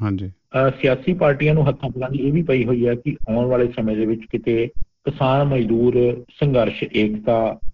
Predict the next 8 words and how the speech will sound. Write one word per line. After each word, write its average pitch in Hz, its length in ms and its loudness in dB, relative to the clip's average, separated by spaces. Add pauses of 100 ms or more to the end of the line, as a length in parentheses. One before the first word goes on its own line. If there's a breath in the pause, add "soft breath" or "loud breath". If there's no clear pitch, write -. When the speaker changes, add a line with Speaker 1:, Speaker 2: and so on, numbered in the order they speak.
(240)
Speaker 2:
ਜਾਂ 131 120 2
ਕਿਸਾਨ 123 400 -2
ਮਜ਼ਦੂਰ 120 580 0
ਏਕਤਾ 117 380 0
ਨਾਮ 107 320 2
ਦੀ 120 120 0
ਪਾਰਟੀ 104 520 0
ਇੱਥੋਂ 117 360 -2